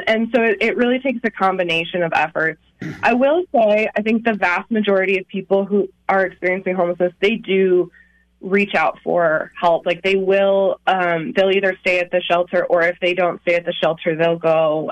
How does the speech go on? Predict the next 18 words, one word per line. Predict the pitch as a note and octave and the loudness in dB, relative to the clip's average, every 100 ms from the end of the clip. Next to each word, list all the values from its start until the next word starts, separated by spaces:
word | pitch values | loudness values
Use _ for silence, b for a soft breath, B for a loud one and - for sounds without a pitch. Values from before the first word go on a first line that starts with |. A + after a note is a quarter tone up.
| - | -2
and | F3+ F3+ E3+ | -2 -2 -2
get | D#3+ D#3 D3+ _ _ | -2 0 -4 _ _
services | F3+ F3 E3+ E3+ E3 E3 D#3+ | 0 0 0 -2 0 -2 0
at | D#3+ C3+ | -2 0
one | E3+ E3+ | 2 2
of | E3+ E3 | 0 0
our | D#3 D3 D3 | 0 0 -2
community | G3 F3 E3 D#3 E3 | -8 -4 -2 -2 -2
partners. | - D3 - G#3+ B3+ C4+ - | -2 -2 0 0 0 -4 -4
Um, | F#3 F3+ D#3 E3+ | -2 0 -2 -4
so | F3+ | 0
there's | G3+ F#3+ | 0 0
a | |
lot. | D#3+ D#3+ C3+ - | 0 0 0 -2
It's | F3+ F3 F3+ | -4 -4 -2
not | F3 - | -2 -2
just | - D3+ E3 _ _ b b b b _ - | -2 -2 -4 _ _ b b b b _ -4
homelessness | F#3 F3+ D#3 E3+ E3+ | -2 0 -2 -4 -4